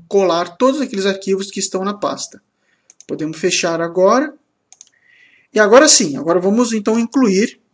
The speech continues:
né, a, esses arquivos. Lembrando agora que, como é um arquivo de projeto, não é um arquivo que veio do compilador, tem que ficar entre aspas.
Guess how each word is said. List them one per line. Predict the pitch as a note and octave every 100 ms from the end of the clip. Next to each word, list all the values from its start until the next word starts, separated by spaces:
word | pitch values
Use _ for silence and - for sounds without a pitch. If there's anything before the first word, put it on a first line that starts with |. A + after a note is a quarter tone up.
| _ - - _ _ _ _ _ _ - - _ - - _ _ _ -
né, | D#3 F3 - _ _ _
a, | - F3+ -
esses | F#3 - G3+
arquivos. | B3+ G3+ D3 C#3+
Lembrando | F#3 F#3+ F#3 B3+ G3
agora | F#3+ F3+ D#3+ - _
que, | - G3 G3+ G3+
como | B3 D#4
é |
um | C4+
arquivo | G3 - F3+ D3 D3+
de | F3+
projeto, | - C#3+ E3 A3 G3+ - _ _ _ _ _
não | F#3 G3
é |
um | F#3+
arquivo | E3 - F3 D#3 D#3+
que | -
veio | D3 E3 D3
do | C3+ F#3+
compilador, | F#3+ D#3+ D#3 C#3+ C#3 G3+ - - - - - _
tem | G3
que | G3+
ficar | - G3 G3 F3+
entre | G3 G3+ B3+ -
aspas. | F#3 F3 - - - - -